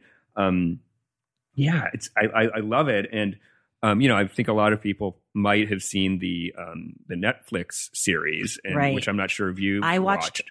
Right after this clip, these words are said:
Speaker 2: one episode
Speaker 1: Yes.
Speaker 2: yesterday.
Speaker 1: Uh-huh.
Speaker 2: I watched the fat episode.
Speaker 1: Yes.
Speaker 2: Um, it's very cool.
Speaker 1: Yeah, yeah.
Speaker 2: I mean, I just watched the one. She goes to Italy.
Speaker 1: Mm-hmm.
Speaker 2: She makes a bunch of stuff. She makes a focaccia that just looks like,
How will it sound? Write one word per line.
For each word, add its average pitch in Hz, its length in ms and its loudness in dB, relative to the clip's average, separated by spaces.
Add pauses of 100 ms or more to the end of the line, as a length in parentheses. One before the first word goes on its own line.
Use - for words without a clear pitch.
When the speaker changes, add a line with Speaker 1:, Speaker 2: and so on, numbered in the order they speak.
(140)
Speaker 2:
one 151 260 2
episode 208 360 0
Speaker 1:
Yes. 247 140 4
Speaker 2:
yesterday. 127 400 2
Speaker 1:
Uh-huh. - 100 2
Speaker 2:
I 151 60 4
watched 147 240 0
the 202 80 2
fat 135 300 0
episode. 139 640 -2
Speaker 1:
Yes. - 300 -4 (280)
Speaker 2:
Um, 139 420 0 (260)
it's - 160 -10
very 269 240 0
cool. 139 440 0
Speaker 1:
Yeah, 156 240 2 (160)
yeah. 120 280 2 (140)
Speaker 2:
I 170 140 4
mean, 170 240 2
I 170 40 4
just 175 200 -2
watched 185 200 2
the 165 80 4
one. 147 180 4
She 143 120 -4
goes 151 200 0
to - 140 -4
Italy. 143 580 2
Speaker 1:
Mm-hmm. 123 320 4
Speaker 2:
She - 160 -2
makes 170 200 2
a 147 60 -2
bunch 147 320 0
of 151 60 -2
stuff. 127 200 0
She - 80 -2
makes 156 160 0
a 160 60 2
focaccia 147 640 0
that 123 180 0
just - 240 -2
looks 135 220 -2
like, 123 280 2